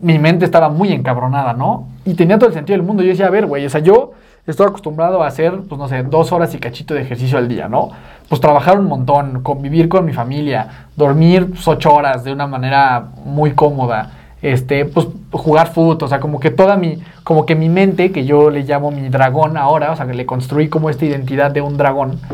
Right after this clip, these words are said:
eh, ese, este dragón está, estaba acostumbrado a un tipo de vida, ¿no? Que lo mantenía activo y demás, y esa actividad el dragón la ha necesitado desde que yo soy un niño chiquito, ¿no? O sea, nunca en mi vida yo he sido un ser pasivo. Y entonces yo pasé y agarré a ese dragón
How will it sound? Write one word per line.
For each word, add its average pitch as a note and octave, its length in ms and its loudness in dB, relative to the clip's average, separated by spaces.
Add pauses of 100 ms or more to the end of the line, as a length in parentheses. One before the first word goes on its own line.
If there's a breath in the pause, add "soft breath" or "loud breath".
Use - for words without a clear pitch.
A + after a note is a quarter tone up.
(340 loud breath)
eh, C3+ 540 0 (120)
ese, G#3 260 4
este G#3+ 180 4
dragón F3 480 -2 (460 soft breath)
está, F3 280 2
estaba G3 220 2
acostumbrado F3 460 -2
a - 20 2
un F3 140 -2
tipo F#3 200 0
de D3 120 2
vida, E3 220 4
¿no? E3+ 180 0
Que E3 80 0
lo C#3 100 2
mantenía C#3+ 460 -2
activo F3+ 680 4
y C#3+ 60 -2
demás, D#3+ 480 -4 (320 loud breath)
y F3+ 80 6
esa G3+ 160 4
actividad E3 440 0
el E3 120 -2
dragón C#3+ 260 -4
la D#3 60 -2
ha D3+ 40 0
necesitado D3+ 520 -2
desde C3+ 220 -6
que - 120 -16
yo C3 60 -4
soy C#3 140 -4
un C#3 80 -4
niño C3+ 200 -6
chiquito, C3 380 -8
¿no? B2 140 -4
O - 20 -2
sea, C#3 100 -2
nunca D#3+ 300 2
en C#3+ 100 0
mi C3 60 -4
vida C#3 220 0
yo C3+ 120 -2
he B2+ 40 -4
sido C3+ 220 -4
un C3 120 -6
ser B2+ 180 -4
pasivo. B2 380 -8 (960 loud breath)
Y F3 60 6
entonces F#3 240 6
yo A3+ 100 4
pasé A3+ 260 2
y G#3+ 80 4
agarré F3+ 300 0
a - 20 2
ese G3 160 -4
dragón E3+ 580 -2